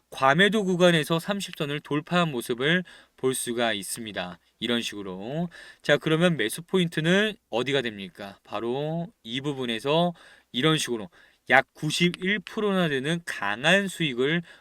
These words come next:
볼 수가 있는 겁니다. 자, 여기도 또 한 번 주의할 점이 있죠. 여기 볼린저 밴드 하한선을 터치했지만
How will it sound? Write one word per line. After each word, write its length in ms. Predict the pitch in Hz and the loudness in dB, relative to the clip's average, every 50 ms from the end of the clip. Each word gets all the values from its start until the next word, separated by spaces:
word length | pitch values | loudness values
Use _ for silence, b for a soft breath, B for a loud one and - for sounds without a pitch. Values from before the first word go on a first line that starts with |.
| B B | B B
볼 200 | - 139 135 120 | -4 -4 -4 -4
수가 260 | - - 117 117 117 | -4 -8 -4 -4 -4
있는 340 | 110 104 113 123 135 127 117 | -4 -4 -6 -8 -8 -8 -8
겁니다. 500 | 104 101 92 95 92 85 92 90 92 _ _ _ _ _ - | -12 -14 -14 -16 -16 -16 -16 -16 -16 _ _ _ _ _ -2
자, 160 | - 147 131 | 0 2 4
여기도 320 | 131 151 185 208 208 208 | 4 4 2 2 2 0
또 180 | 175 - 226 226 | 0 4 6 6
한 160 | 226 220 214 | 6 6 4
번 140 | 208 196 170 | 0 -2 -2
주의할 380 | - - 160 165 170 170 165 | -4 -2 4 6 6 6 6
점이 280 | 160 - 165 156 143 120 | 4 0 -2 -2 -2 -4
있죠. 300 | 113 - - 123 110 101 - _ - - | -6 -6 -8 -8 -8 -10 -12 _ -6 -4
여기 220 | 117 123 139 139 | -4 -2 -2 -2
볼린저 480 | - - 156 156 170 185 185 175 185 175 | -2 0 0 2 2 4 4 4 4 2
밴드 180 | 165 160 156 | 2 2 0
하한선을 500 | 165 160 185 196 196 202 185 190 196 180 | -2 0 2 2 2 2 2 0 -2 -2
터치했지만 680 | 170 190 190 180 - - 175 156 - - 135 139 147 | 0 -2 -4 -4 -2 -4 -4 -4 -4 -6 -4 -2 -2